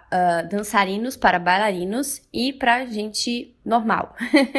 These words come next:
<laughs> né? Gente comum como a gente, que não é bailarinaço. Então, ele trabalha algum desses elementos, que é o floating, que é o flutuar, o groove e o shake.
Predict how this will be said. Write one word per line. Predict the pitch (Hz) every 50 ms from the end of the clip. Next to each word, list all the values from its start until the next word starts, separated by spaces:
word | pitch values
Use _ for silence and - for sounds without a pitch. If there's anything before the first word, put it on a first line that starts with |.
| 269 269
<laughs> | - - 370 381 381 349 339 330 320 302 240 -
né? | 190 190 208 226 233
Gente | 226 220 226 220 -
comum | - 277 262 262 262 269 269
como | 262 262 247 247
a | 247 262
gente, | 254 226 214 214 214 - -
que | - 240
não | 226 220 208
é | 202 208
bailarinaço. | 208 202 208 208 202 202 208 226 233 226 170 - - - - - - - _ _ - - - - - _
Então, | 240 240 226 269 269 277
ele | 285 285 294
trabalha | - 320 294 262 262 254 254 254
algum | 240 240 240 233
desses | 233 240 - - 208
elementos, | 240 233 254 269 262 247 233 233 240 240 - - - - - - _ _ - - - - - - -
que | - - 277 277 254
é | 214 190 180 180 -
o | - 247
floating, | - - - - 262 262 247 247 262 269 - - - 320 320 339 339
que | 339 - -
é | 208 196
o |
flutuar, | 185 - - 196 185 - - 254 254 220 202 196 202 220 233 247 - _ _ _ _ _ _ _
o | - - 247
groove | 226 202 208 254 254 254 262 240 226 233 294 311 339 349 - - _ _ _ _ _ _ _ _ _ - - - _ _ - _ _ _ _
e | 233 240
o | 277 277
shake. | 269 - - 262 233 196 190 - - - - - -